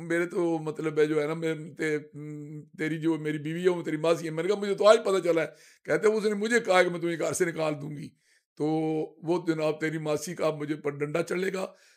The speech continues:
तो तुझे मैं सबसे आखिर में दिया करूंगा और कमरे में दे जाया करूंगा। तो उन्होंने कहा, "ये उसको कमरे में क्यों देता है?" बाद में लड़कों ने शिकायत की। तो उसने कहा, "यार, पढ़ाई करने वाला होता, उसका मैं वक्त नहीं ज़ाया करना चाहता।" बाबे ने कवर कर लिया। तो मैं फिर वो जनाब, उस-, मुझे उनसे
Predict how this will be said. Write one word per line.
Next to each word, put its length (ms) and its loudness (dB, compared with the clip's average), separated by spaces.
तो 100 -2
तुझे 320 -2
मैं 140 2
सबसे 360 -4
आखिर 260 4
में 160 -2
दिया 160 4
करूंगा 320 0
और 160 2
कमरे 220 8
में 120 4
दे 120 8
जाया 200 4
करूंगा। 460 -4
तो 200 2
उन्होंने 360 0
कहा, 160 6
"ये 80 2
उसको 220 0
कमरे 260 2
में 100 2
क्यों 120 2
देता 280 8
है?" 120 8
बाद 180 4
में 120 -4
लड़कों 240 -2
ने 60 -4
शिकायत 300 4
की। 120 -10
तो 380 -12
उसने 160 0
कहा, 120 6
"यार, 220 8
पढ़ाई 300 8
करने 280 4
वाला 200 8
होता, 160 2
उसका 220 4
मैं 180 0
वक्त 200 0
नहीं 200 -4
ज़ाया 180 0
करना 280 -8
चाहता।" 300 -4
बाबे 320 0
ने 80 -4
कवर 260 0
कर 200 -6
लिया। 240 -6
तो 100 -8
मैं 300 0
फिर 140 -2
वो 240 -6
जनाब, 360 -6
उस-, 140 -8
मुझे 380 -6
उनसे 600 -4